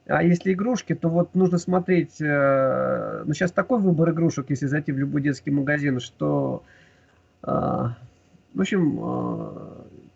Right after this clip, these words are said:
игрушки, которые как-то развивают мелкую моторику, что ли. Я, правда, не знаю, какой возраст дочерей у Владимира, но вот,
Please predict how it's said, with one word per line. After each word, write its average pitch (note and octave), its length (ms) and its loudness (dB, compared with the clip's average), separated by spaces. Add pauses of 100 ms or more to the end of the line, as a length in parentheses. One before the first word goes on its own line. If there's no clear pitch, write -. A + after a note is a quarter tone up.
(120)
игрушки, G3 400 0
которые F3+ 480 2 (200)
как-то F3 280 -4
развивают D#3+ 440 2
мелкую E3 280 2
моторику, D3 460 0
что - 140 -8
ли. B2+ 60 0
Я, C3 40 2
правда, D3 200 -2
не D3 60 0
знаю, C#3+ 160 0
какой C#3 240 -6
возраст D#3+ 360 -4
дочерей B2 520 -2
у A2+ 520 -4
Владимира, A#2+ 520 -2
но A#2 140 -4
вот, C3+ 220 -8